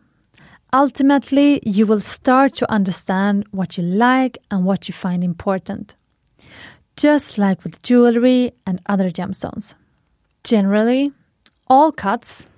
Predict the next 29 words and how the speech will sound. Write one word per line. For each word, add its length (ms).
and 180
now 220
we 160
are 180
talking 300
about 200
shapes, 460
are 140
equally 460
expensive 720
if 280
they 140
are 200
the 100
same 340
carat 380
size. 420
But 140
some 340
cuts 500
can 240
be 100
perceived 640
as 180
giving 420
more 400
value 400
for 160
money 360